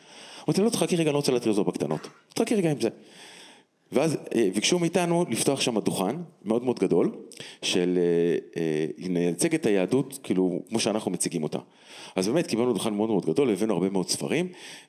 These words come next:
ואני זוכר שפה נפל לי, כאילו, למה הרב התכוון.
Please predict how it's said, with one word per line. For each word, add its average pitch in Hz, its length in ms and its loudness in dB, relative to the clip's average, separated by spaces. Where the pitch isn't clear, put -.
ואני 80 880 -2
זוכר 92 240 0
שפה 156 260 0
נפל 131 340 0
לי, 143 200 -2
כאילו, 98 200 0
למה 107 140 0
הרב 117 200 -2
התכוון. 87 440 -4